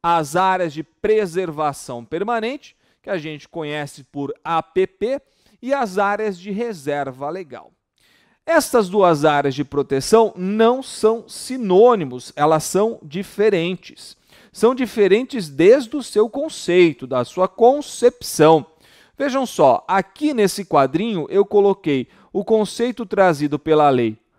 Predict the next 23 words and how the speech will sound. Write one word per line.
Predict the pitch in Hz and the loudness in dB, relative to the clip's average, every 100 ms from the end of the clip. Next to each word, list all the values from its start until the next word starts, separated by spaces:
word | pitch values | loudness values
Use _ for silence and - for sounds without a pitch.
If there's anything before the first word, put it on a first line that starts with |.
| _ - | _ 2
para | 139 139 | 4 4
a | 143 | 2
A | |
P | - 143 | 2 -4
P | - 190 240 | 0 6 6
do | 185 | 6
lado, | 170 143 135 127 | 4 4 4 0
do | |
meu | 139 143 | -4 0
lado | 135 127 143 | 2 0 -2
esquerdo | 196 - 208 220 233 269 - _ _ - | -10 -6 4 4 4 -2 -10 _ _ -8
e | 233 | -4
para | - 180 185 | 4 4 6
a | |
reserva | 196 180 147 156 151 | 2 4 4 4 2
legal | 196 196 151 165 | 0 4 6 6
aqui | 190 - 156 170 _ _ | 2 -2 -6 -6 _ _
do | 151 175 | -6 -2
meu | 190 190 | 2 4
lado | 160 151 151 | 4 4 0
direito | 170 170 147 180 | -2 0 0 0
da | 160 147 | 0 2
tela. | - 180 127 - | 4 4 4 -2